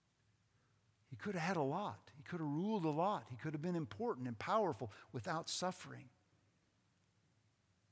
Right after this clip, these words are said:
And he restrained his anger.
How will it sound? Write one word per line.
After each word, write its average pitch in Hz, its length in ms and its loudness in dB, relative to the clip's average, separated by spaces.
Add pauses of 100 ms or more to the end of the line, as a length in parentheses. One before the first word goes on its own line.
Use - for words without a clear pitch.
(1300)
And 147 100 6
he 151 80 6
restrained 156 520 4
his 139 120 4
anger. 151 380 0